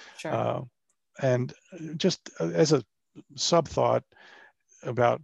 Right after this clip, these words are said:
Speaker 2: therapy is, yes, it does take some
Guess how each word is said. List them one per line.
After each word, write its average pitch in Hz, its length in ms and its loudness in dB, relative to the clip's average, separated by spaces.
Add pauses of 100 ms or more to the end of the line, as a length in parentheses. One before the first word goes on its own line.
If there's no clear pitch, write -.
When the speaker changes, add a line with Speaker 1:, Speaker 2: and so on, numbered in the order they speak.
(100)
Speaker 2:
therapy 117 760 0
is, 117 440 -6 (1000)
yes, 151 260 2
it 165 100 -2
does 190 260 8
take 165 340 2 (280)
some 135 560 0